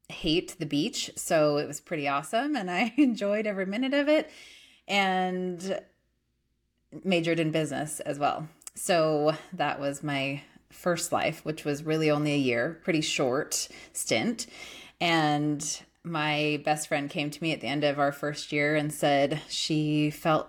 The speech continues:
like she was being drawn somewhere else and needed to pivot in her life. And so it made me reflect and decide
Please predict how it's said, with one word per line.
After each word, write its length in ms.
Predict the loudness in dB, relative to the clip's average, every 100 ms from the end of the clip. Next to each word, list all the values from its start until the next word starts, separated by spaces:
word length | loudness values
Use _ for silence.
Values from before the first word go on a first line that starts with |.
| -6
like 160 | -6
she 120 | 0 0
was 140 | 2
being 220 | 2 2
drawn 380 | 2 2 2 2
somewhere 360 | 0 0 0 0
else 360 | 0 0 -2
and 240 | -2 2 2
needed 320 | 4 2 2
to 560 | -2 -2 -2 -2 -4 -4
pivot 460 | -2 2 2 0
in 140 | -8 -8
her 380 | -4 -4 -2 -2
life. 340 | -4 -6 -12
And 200 | -10 -6
so 300 | 0 2 2
it 100 | 0
made 200 | 0 -2
me 140 | -2 -2
reflect 460 | -2 -2 -2 -2
and 120 | -8
decide 460 | -8 -2 2 2